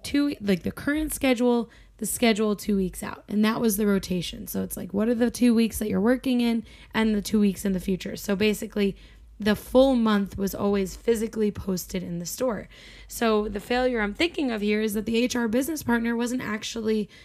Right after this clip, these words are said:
validating that the H R team was compliant with their scheduling practices. Because if this is saying that there were several occasions by which there were violations,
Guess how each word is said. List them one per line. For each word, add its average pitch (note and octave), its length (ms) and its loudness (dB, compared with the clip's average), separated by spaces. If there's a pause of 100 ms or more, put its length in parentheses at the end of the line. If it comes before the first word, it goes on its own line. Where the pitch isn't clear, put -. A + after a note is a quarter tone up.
(160)
validating G3 840 -2 (280)
that G#3+ 200 -2
the G#3+ 220 -2
H G#3+ 220 -4
R G#3+ 140 -4
team A3 320 -4
was G3+ 180 -2
compliant G3+ 680 -2
with F#3+ 160 -8
their F3+ 140 0
scheduling F3+ 560 -2
practices. - 680 -10 (220)
Because B3 260 0
if A#3 120 -2
this C#4+ 180 -6
is D#4 100 -6
saying A#3 300 0
that G3+ 120 0
there G3+ 120 0
were F#3 100 2
several G#3 520 2
occasions G3+ 880 -2 (440)
by G#3 180 6
which G3+ 400 4 (140)
there G3+ 260 2
were F#3+ 140 4
violations, F#3 960 2